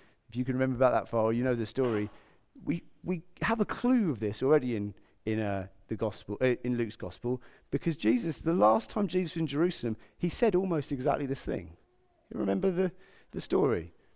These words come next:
Jesus was twelve years old, and he was at the temple. It's the last time Luke relates Jesus went to the temple in Jerusalem, and he gets separated from his mum and dad.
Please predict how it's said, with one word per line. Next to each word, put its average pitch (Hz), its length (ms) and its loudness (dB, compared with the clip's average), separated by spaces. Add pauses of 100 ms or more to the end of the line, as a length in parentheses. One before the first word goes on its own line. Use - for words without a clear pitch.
(400)
Jesus 147 220 -6
was 139 100 -8
twelve 160 320 6
years 160 160 2
old, 127 360 2 (500)
and 113 60 -2
he 127 60 2
was 127 100 0
at 147 60 -2
the 135 60 -2
temple. 113 300 2
It's 87 80 -8
the 120 60 -2
last 135 240 4
time 139 280 2
Luke 131 280 -2 (320)
relates 123 260 4
Jesus 123 220 -2
went 135 160 0
to - 80 -10
the 113 80 -4
temple 113 340 -4
in 101 60 -6
Jerusalem, 101 480 -4
and 98 140 -6 (800)
he 117 60 -4
gets 117 200 0
separated 131 600 4
from 120 160 -2
his 107 140 0
mum 120 160 2
and 107 100 0
dad. 101 220 0